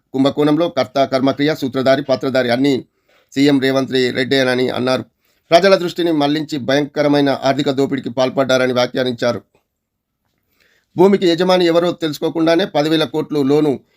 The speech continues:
ఇచ్చిన ఐసీఐసీఐ బ్యాంకు తన క్రెడిబిలిటీని కోల్పోయిందన్నారు. త్వరలోనే ఆ బ్యాంకు కు-, కుప్పకూలుతుందని చెప్పారు. ఈ భారీ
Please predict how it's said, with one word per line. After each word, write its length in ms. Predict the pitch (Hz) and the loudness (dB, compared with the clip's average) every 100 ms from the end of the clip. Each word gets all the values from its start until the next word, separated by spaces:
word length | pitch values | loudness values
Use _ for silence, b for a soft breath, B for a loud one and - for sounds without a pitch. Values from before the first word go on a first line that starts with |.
| _ | _
ఇచ్చిన 400 | 131 120 156 143 - | -10 -4 0 0 0
ఐసీఐసీఐ 680 | 135 147 160 156 147 147 135 | -2 0 2 2 0 0 0
బ్యాంకు 420 | 120 127 139 123 | 0 0 0 -2
తన 240 | 120 135 135 | -4 -2 -2
క్రెడిబిలిటీని 760 | - - 143 151 151 143 135 | -4 -4 -2 0 0 0 -2
కోల్పోయిందన్నారు. 680 | 123 143 147 143 135 135 123 | 0 0 2 2 2 2 -2
త్వరలోనే 560 | 110 131 147 151 147 151 | -2 -2 2 2 2 0
ఆ 180 | - 135 | 0 0
బ్యాంకు 320 | 131 139 143 | 2 0 -2
కు-, 140 | - - _ _ | -10 -16 _ _
కుప్పకూలుతుందని 680 | _ 147 135 143 147 143 139 | _ -6 -2 -2 0 0 0
చెప్పారు. 400 | 139 117 135 113 - _ _ _ _ | -2 0 0 -2 -10 _ _ _ _
ఈ 120 | 151 170 | 2 4
భారీ 360 | 160 170 170 | 4 4 2